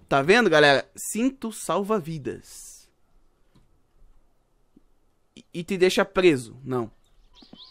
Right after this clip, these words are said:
Sério, como que eu vou sair daqui agora? Eu não sei. Pelo menos não morri, né? Ó, agora que a gente precisa do carro verde, quem disse que ele aparece?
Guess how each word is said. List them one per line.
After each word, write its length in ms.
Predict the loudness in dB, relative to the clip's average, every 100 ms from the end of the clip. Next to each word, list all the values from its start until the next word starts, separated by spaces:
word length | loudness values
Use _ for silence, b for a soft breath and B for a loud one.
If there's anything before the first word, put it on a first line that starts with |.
| _ -20 -20 -20 -20 _ -20 _ -20 -20
Sério, 460 | -12 2 4 4 2 -8 _
como 640 | 4 8 8 6 4 2 0 -16 -20 -20 -20 -20 -20 -20 -20 -20 _
que 100 | 2
eu 80 | 2
vou 160 | 6 4
sair 300 | 6 4 4
daqui 380 | 2 -2 2 6
agora? 500 | 8 8 8 6 0 _ _ _ _
Eu 120 | 2
não 120 | 2 2
sei. 320 | 0 -2 -2 -14 _ _ _ _ _ -20 _ _ _ _ _ _ _ _ _ _ _ _ _ _ _ _ _
Pelo 140 | -6 -2
menos 160 | 0
não 120 | -2 0
morri, 280 | 2 2
né? 160 | 0 -2 b b
Ó, 200 | 4 6
agora 400 | 6 4 6 4
que 80 | 6
a 40 | 0
gente 120 | 0
precisa 360 | -6 -4 -6
do 120 | -2 2
carro 280 | 2 2
verde, 400 | 8 10 10 6 -20 _ _ _ _ _ 6
quem 260 | 8 8
disse 420 | 4 0 -4 -4
que 120 | -4 4
ele 120 | 4
aparece? 520 | 6 6 6 2 -2